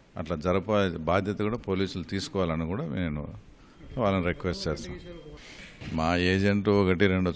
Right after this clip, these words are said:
చోట్ల ఏదన్నా కానీ డబ్బులకు ప్రలోభపడిన చోట జరిగింది, కానీ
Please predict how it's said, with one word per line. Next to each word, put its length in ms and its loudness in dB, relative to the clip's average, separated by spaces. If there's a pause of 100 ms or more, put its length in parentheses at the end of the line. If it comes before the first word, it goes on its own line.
చోట్ల 440 2 (400)
ఏదన్నా 380 2
కానీ 240 0
డబ్బులకు 920 -2 (220)
ప్రలోభపడిన 960 0 (120)
చోట 220 0
జరిగింది, 540 0
కానీ 400 -2